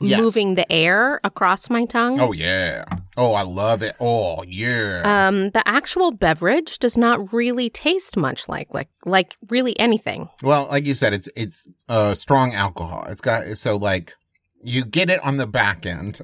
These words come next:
Speaker 1: as they would say, the licorice.
Speaker 2: Yeah, I mean, I can feel the licorice on my, my tongue and as I talk and the heat
Speaker 1: Yeah.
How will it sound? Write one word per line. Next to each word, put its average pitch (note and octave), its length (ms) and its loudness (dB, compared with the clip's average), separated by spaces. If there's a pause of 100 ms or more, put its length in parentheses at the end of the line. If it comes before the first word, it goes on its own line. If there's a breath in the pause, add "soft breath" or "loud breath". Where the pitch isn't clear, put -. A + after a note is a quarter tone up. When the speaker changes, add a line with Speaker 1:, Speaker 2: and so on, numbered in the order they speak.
Speaker 1:
as G2+ 160 -2
they G2 100 0
would F#2 160 -2
say, - 160 0
the F#2+ 140 -4
licorice. - 600 -4
Speaker 2:
Yeah, G#3+ 240 4
I F#3 100 0
mean, G3+ 200 4
I G3+ 140 0
can A3+ 160 0
feel A3+ 560 0 (340 soft breath)
the G3 120 0
licorice G#3 680 0
on F3+ 200 2
my, D#3+ 420 4
my E3 220 2
tongue G3+ 400 2
and D#3+ 100 0
as D3 160 -2
I D3 100 0
talk E3+ 400 2
and D#3+ 200 0
the D3+ 40 0
heat - 520 -2 (320)
Speaker 1:
Yeah. G2+ 260 -2